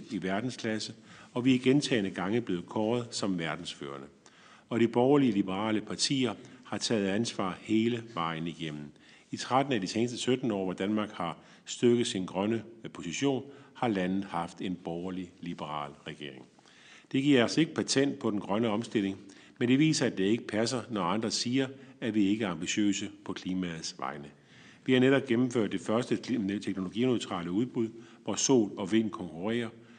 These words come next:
Resultatet er et støttebeløb til grøn strøm langt under sædvanligt niveau. Satsen er gennemsnitligt to komma otteogtyve øre per kilowatt-time,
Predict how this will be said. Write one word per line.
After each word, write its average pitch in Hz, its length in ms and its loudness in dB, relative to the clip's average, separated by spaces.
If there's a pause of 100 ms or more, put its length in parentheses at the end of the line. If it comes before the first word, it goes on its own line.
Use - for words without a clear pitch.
(200)
Resultatet 107 480 2
er 92 60 0
et 87 80 -4
støttebeløb 120 640 2
til 90 120 -4
grøn 113 300 0
strøm 107 380 -2 (180)
langt 117 480 0
under 104 220 0
sædvanligt 92 580 -2
niveau. 85 300 -6 (440)
Satsen 127 440 2
er 98 80 0
gennemsnitligt 104 560 0
to 127 180 0
komma 95 300 -2
otteogtyve 104 840 -2
øre 117 120 -2 (420)
per 92 100 -8
kilowatt-time, 101 800 0